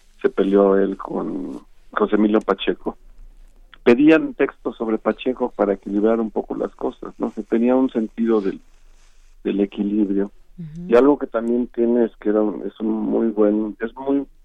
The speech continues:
Speaker 1: o fue muy bueno en los textos breves, sean los cuentos o sean los, los artículos en los periódicos que él convertía en, en, en ensayos.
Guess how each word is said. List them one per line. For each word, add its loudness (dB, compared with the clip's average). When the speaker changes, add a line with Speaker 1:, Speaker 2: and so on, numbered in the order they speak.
Speaker 1:
o -4
fue 2
muy 2
bueno 0
en -6
los -6
textos -6
breves, 0
sean 4
los 0
cuentos 0
o -6
sean -4
los, -6
los -2
artículos -4
en -4
los -6
periódicos 0
que 0
él 4
convertía 0
en, 0
en, -14
en -10
ensayos. 2